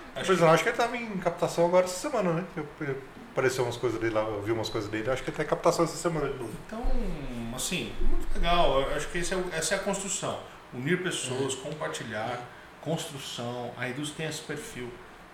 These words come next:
Speaker 1: Isso, isso atrai muito, cara. Isso é uma coisa que eu,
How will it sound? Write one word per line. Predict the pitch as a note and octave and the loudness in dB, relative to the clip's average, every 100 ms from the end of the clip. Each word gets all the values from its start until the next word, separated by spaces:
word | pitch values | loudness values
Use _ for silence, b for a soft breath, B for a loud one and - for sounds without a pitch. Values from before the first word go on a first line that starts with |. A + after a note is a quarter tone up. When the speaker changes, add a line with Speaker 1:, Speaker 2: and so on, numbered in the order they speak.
| - | -12
Speaker 1:
Isso, | A#2 A#2 - - B2 A#2+ A2+ G#2+ G#2 - - | -8 -8 -8 -8 -8 -8 -8 -10 -16 -16 -14
isso | G#2+ - | -10 -8
atrai | C3+ B2+ A#2+ | -6 -4 -4
muito, | C#3 G2+ G2 - | -4 -6 -10 -12
cara. | G2 - - | -2 0 2
Isso | - | 0
é | A2+ G#2 | -2 -2
uma | G#2+ | -4
coisa | A2 A2+ B2+ | -6 -6 -4
que | B2 | 0
eu, | A#2 | 0